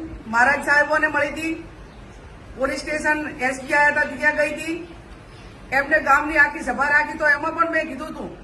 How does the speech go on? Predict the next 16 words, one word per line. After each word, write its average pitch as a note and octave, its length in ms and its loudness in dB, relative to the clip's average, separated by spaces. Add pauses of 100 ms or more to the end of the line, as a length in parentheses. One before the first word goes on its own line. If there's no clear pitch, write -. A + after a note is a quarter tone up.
(440)
કે C#4+ 160 -4
સાચો C4+ 400 2
ગુનેગાર D#4 500 2
હગો C4 260 -2
મારો D4 300 0
ભાઈ A#3 240 -6
હોય D4 160 -2
તો D4+ 60 -4
એને D4+ 180 -2
છોડવાનો C#4 500 -4
નથી C4+ 340 -4 (400)
અને C4 220 -6
કાયદો C#4 380 2
કાયદાનું C#4+ 460 0
કામ C#4 220 0
કરે. D4 220 -4